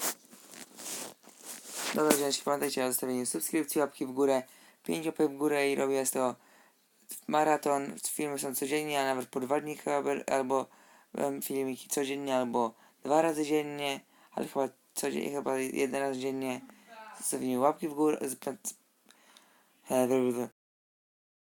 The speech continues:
do, y, do zostawienia łapki w górę, subskrypcji, komentarza, przypinam serduszko. Może niedługo się pojawi Brawl Stars. Tutaj odblokujemy Bulla.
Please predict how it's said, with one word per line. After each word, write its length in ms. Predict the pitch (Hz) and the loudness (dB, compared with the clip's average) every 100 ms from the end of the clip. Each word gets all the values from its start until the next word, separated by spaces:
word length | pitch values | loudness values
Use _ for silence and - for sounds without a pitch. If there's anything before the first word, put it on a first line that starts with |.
| _ _ _ _ - - 143 | _ _ _ _ -18 -4 0
do, 140 | 135 131 - - | 2 0 -2 0
y, 260 | 135 127 117 - | 2 2 -2 -4
do 320 | 135 131 127 - _ _ _ - - _ | 2 2 2 -2 _ _ _ -20 -20 _
zostawienia 440 | - - 143 131 135 | -10 -2 -2 0 2
łapki 240 | 139 - | 0 -2
w 80 | 139 | -4
górę, 360 | 131 143 135 131 | 0 4 4 2
subskrypcji, 920 | 143 - - 139 - - 127 120 - - | -2 -4 -4 -6 -4 -2 -2 -2 -8 -20
komentarza, 680 | - 143 135 127 135 127 127 | -6 -2 -2 0 0 2 0
przypinam 380 | 120 - 127 117 | -2 -6 -4 -4
serduszko. 680 | 110 117 120 117 - 123 110 - _ _ - - - - | -2 -2 0 -2 -4 -4 -4 -8 _ _ -20 -20 -20 -8
Może 220 | 156 139 | -4 -4
niedługo 240 | 135 131 | -2 -2
się 100 | 123 | -2
pojawi 260 | - 123 117 | -2 0 0
Brawl 280 | 113 127 120 | 2 2 2
Stars. 440 | - 123 117 117 - _ - _ - | -2 -2 -2 -4 -12 _ -20 _ -8
Tutaj 300 | - 139 127 | -4 0 2
odblokujemy 580 | 117 120 117 117 113 | 2 0 0 0 0
Bulla. 580 | 110 117 120 120 113 110 | 0 2 2 4 2 0